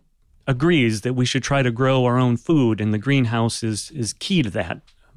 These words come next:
Um, but, you know, they're pirates. They're not farmers. But Arvik knows his stuff.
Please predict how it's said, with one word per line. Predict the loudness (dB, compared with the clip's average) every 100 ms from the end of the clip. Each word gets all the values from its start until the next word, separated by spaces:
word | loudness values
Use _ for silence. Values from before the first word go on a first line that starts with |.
| -20
Um, | -14 -10 -8 -8 -10 _
but, | -10 -10 -10 -12
you | -8
know, | -6 -8 -8
they're | -4 -4
pirates. | -2 -2 -2 -6 -12 -12 -12
They're | -4 0
not | 0
farmers. | 0 0 2 0 -2 -4 -12 -20 -20 _ _ _ _ _ _
But | -8
Arvik | -2 0 0 0
knows | 0 0
his | -2
stuff. | -6 -10 -14 -20 -20